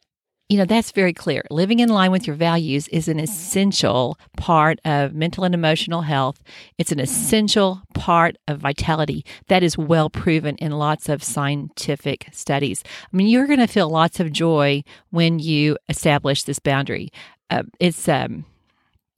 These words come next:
it's a very kind way to respond in heated situations. So whichever response you choose, uh, look the other person in the eye, say what you wanna say, say it politely, and then change the subjects. Like, like,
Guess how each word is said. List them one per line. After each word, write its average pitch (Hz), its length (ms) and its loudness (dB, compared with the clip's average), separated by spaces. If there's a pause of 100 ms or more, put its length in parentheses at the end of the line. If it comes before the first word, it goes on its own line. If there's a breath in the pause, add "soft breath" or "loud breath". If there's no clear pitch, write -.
(280)
it's 190 140 0
a 208 60 2
very 180 200 2
kind 151 340 -4
way 139 340 0
to 143 500 -2 (180 soft breath)
respond 143 440 -2
in 147 80 -2
heated 135 260 -6
situations. - 800 -6 (300 loud breath)
So 202 300 2
whichever 202 580 0
response 190 580 2
you 170 60 -2
choose, 156 580 2 (480 loud breath)
uh, 175 140 2
look 180 180 0
the 185 120 0
other 175 120 2
person 165 320 0
in 156 80 -2
the 151 140 -4
eye, 175 400 2
say 170 220 -2
what 151 200 -4
you 156 80 -4
wanna 147 220 -2
say, 170 560 2 (280 loud breath)
say 185 300 2
it - 160 -2 (120)
politely, 170 1000 0
and 170 220 2
then 208 500 2
change 165 440 -2
the 160 100 -6
subjects. - 600 -2
Like, 135 240 0 (140)
like, 143 360 -2